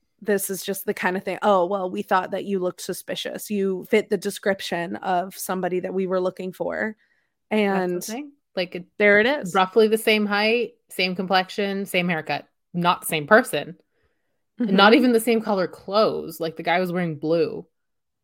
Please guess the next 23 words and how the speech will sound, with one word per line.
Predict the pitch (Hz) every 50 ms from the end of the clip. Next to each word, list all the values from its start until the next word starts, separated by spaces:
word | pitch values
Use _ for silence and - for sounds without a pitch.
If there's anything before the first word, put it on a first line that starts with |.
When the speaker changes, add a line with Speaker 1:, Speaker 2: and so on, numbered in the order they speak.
| _ 185 -
Speaker 2:
But, | - 180 170 247
Speaker 1:
Right. | 247 196 - - - - _ _ _ _ _ _ _ _
Speaker 2:
but | 196 180
that | - 165 165
was | 180 175 -
Speaker 1:
But | - 202 190
Speaker 2:
enough. | 156 156 156 - - - - _ _ _ _
That | 156 139 151
was | 156 156
enough | 156 - 170 214 208 - _ _ _
for | _ _ 196
them | 165 165 165
to | - 165
arrest | 160 160 180 175 - -
him. | 151 - _ _ _ _ _ _ _ _ _ _ _
Speaker 1:
Mm-hmm. | - 190 208 208 233 269 349 - _ _ - - _ _ _ _ - _ -
Gets, | 175 208 202 190 196 -
uh, | 190 185 185 180 175 -
yep, | 220 240 254 - - -
gets | 226 208 - -
assaulted | 185 - 202 196 196 196 190
by | 196 190
security. | 190 - - 208 185 165 -